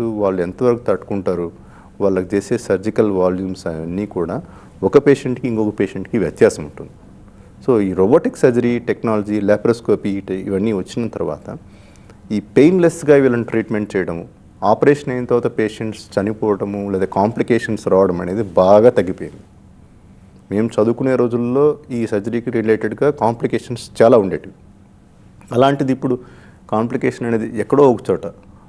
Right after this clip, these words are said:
అసలు కనిపించట్లేదు కూడా. And మనం చేసిన కు-, పై-, కుట్లేసి almost మెడలో వస్తుంది అనమాట. So అక్కడ, ఏ, కొంతమందిలో స్ట్రక్చర్స్ డెవలప్ కావడం, అంటే నారో అయిపోవడం, ప్యాసేజ్ అనేది నారో అయిపోవడం, వాళ్ళకి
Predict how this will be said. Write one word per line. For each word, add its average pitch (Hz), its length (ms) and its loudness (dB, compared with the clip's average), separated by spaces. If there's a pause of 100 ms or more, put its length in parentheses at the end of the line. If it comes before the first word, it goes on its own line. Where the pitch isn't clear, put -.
(140)
అసలు 104 200 -6
కనిపించట్లేదు 95 560 -2
కూడా. 76 120 -10 (960)
And 117 180 2 (140)
మనం 107 240 0
చేసిన 131 300 4 (240)
కు-, 110 100 -6 (120)
పై-, 120 140 6 (120)
కుట్లేసి 143 360 2 (120)
almost 110 260 0 (100)
మెడలో 113 320 6
వస్తుంది 78 340 -16
అనమాట. 80 200 -18 (100)
So 123 60 -10 (140)
అక్కడ, 147 180 -2 (600)
ఏ, 156 80 -2 (100)
కొంతమందిలో 120 460 4 (120)
స్ట్రక్చర్స్ - 480 0 (100)
డెవలప్ 98 380 0
కావడం, 90 260 -4 (120)
అంటే 104 120 -2 (120)
నారో 110 260 6
అయిపోవడం, 90 340 0 (400)
ప్యాసేజ్ 104 400 0
అనేది 92 200 -8 (100)
నారో 90 220 -4
అయిపోవడం, 82 340 -12 (100)
వాళ్ళకి 98 220 0